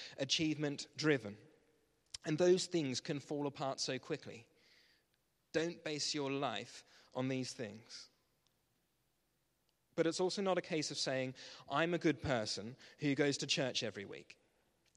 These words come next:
That's just shifting from one performance-based identity to another. And Jesus is saying, "No, no, no, you need a radical new way. Base your identity on me and the gospel." Not an abstract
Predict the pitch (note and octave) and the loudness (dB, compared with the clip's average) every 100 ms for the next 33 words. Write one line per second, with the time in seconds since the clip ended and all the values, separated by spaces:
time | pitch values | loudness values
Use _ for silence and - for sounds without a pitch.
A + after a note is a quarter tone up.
0 | - C#3 D3+ - - E3 - - D#3+ - | -6 0 0 -2 -4 -2 0 0 0 0
1 | C3+ B2 - B2+ C3 C3 C3 A#2+ C3+ D3+ | -4 -4 -6 -4 0 0 -2 -6 -4 -2
2 | C#3 B2 - C3 B2 B2 A#2+ A#2 A2+ A2+ | 0 -2 -2 -2 0 0 0 0 -2 -6
3 | A#2 - - - C#3+ C3 B2 B2 A2 G2 | -8 -8 -14 -2 2 4 4 2 0 -4
4 | G#2+ - _ _ _ _ _ _ - _ | -14 -20 _ _ _ _ _ _ -20 _
5 | B2+ D#3 D#3+ E3+ E3+ - E3 D3 C#3 C#3+ | 0 2 2 0 0 2 2 2 2 2
6 | C#3 C3+ C#3 B2+ A#2 - - - - C3+ | 2 2 2 0 0 -6 -20 -20 -8 -2
7 | D3 C#3+ C3+ C#3+ D3+ C#3+ - C3 B2+ - | 0 2 2 2 2 0 0 -2 -2 -10
8 | - C3+ C3+ C3+ B2+ C3 A2 G2 - - | -4 0 4 4 4 4 2 -2 -10 -18
9 | - _ _ - D#3+ E3+ - F3+ E3 D#3 | -20 _ _ 0 2 2 2 4 2 2
10 | C#3+ D3 D3 C#3 - A2 G#2+ A#2+ B2 C#3+ | 0 0 -2 -4 -6 -6 -4 -2 -2 -2
11 | A#2 F#2+ - - - - - C3 B2+ A#2+ | -2 -4 -10 -16 -20 -8 -2 0 4 2
12 | - - G#2 - - _ _ _ _ _ | 0 -6 -10 -12 -20 _ _ _ _ _
13 | _ _ _ _ - C#3 D3 E3 - D3+ | _ _ _ _ -4 4 6 4 0 0
14 | C#3+ C#3 - - B2+ - - | 0 0 -2 -2 -2 -2 -12